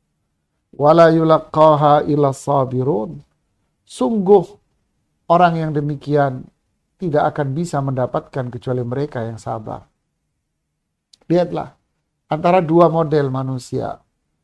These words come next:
Mereka yang prioritas kehidupannya adalah kekayaan dunia. Melihat Qarun yang kaya, mereka berharap, "Wah, andai kita kayak dia ya, sukses kayak dia." Tuh udah sukses tuh.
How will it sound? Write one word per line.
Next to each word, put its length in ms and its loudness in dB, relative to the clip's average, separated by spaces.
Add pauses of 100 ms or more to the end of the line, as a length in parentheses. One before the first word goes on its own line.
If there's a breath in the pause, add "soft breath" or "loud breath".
(360)
Mereka 400 2
yang 400 2
prioritas 640 0
kehidupannya 800 -4
adalah 240 -4
kekayaan 560 -6
dunia. 480 -8 (1040 soft breath)
Melihat 400 2
Qarun 480 2
yang 240 -4
kaya, 560 -2 (640)
mereka 320 -2
berharap, 640 -2 (1040)
"Wah, 320 -2
andai 480 -4
kita 320 -8
kayak 320 -6
dia 480 -8
ya, 180 -8 (540)
sukses 720 -6
kayak 240 -10
dia." 320 -10
Tuh 240 -2
udah 80 -6
sukses 560 -8
tuh. 320 -8